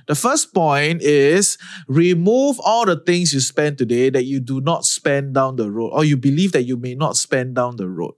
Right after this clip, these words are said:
Okay, of course, this one you can tier, right? So in other words, it's a, it's a three-step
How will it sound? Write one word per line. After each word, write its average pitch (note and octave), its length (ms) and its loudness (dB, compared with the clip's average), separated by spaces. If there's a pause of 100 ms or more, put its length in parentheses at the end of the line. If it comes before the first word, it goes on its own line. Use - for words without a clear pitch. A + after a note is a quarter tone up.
Okay, B2+ 200 -2
of B2+ 140 -2
course, C#4+ 140 -2
this A3 180 -2
one B3 120 -6
you C#3 100 0
can G#2+ 200 -8
tier, A2+ 340 -2 (360)
right? F#3+ 120 0
So D4+ 80 2
in B3 100 2
other A#3+ 180 2
words, A3+ 200 2
it's C#3 180 -2
a, C3+ 140 4
it's C3 200 0
a C3+ 120 2
three-step F3+ 1200 -2